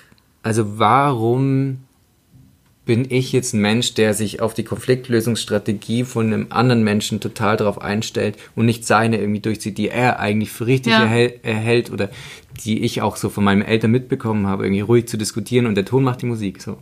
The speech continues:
Speaker 2: Ja.
Speaker 1: Ohne zu werten jetzt, was, was besser ist, aber so hab's ich einfach mitbekommen.
Speaker 2: Also gerade wenn man Streit hat oder wenn's eine schwierige Situation gibt, dann wirst du umso ruhiger und freundlicher, weil das sozusagen deine,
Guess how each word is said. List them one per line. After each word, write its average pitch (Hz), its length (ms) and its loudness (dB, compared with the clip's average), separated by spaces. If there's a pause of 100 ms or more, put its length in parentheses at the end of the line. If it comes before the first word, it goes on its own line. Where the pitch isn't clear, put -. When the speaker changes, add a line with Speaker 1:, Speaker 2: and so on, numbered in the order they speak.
(140)
Speaker 2:
Ja. 220 260 0 (680)
Speaker 1:
Ohne 170 200 6
zu 117 160 -2
werten 131 240 2
jetzt, 104 160 -4
was, 104 200 -4
was 104 160 -4
besser 117 180 -2
ist, 101 80 -2
aber 95 100 0
so 104 100 -2
hab's 104 140 -6
ich 117 120 -8
einfach 107 160 -10
mitbekommen. 98 420 -10 (240)
Speaker 2:
Also 196 220 -4
gerade 202 360 0
wenn 214 240 2
man 233 480 2
Streit 226 640 0
hat 220 140 -6
oder 196 220 0
wenn's 220 300 0
eine 226 100 0
schwierige 226 420 -2
Situation 208 640 -4
gibt, 208 200 -4
dann 196 200 2
wirst 190 260 -6
du 214 120 -2
umso 196 400 0
ruhiger 202 440 2
und 190 140 2
freundlicher, 202 600 -2
weil 185 160 0
das 190 200 -2
sozusagen 190 520 -2
deine, 190 460 2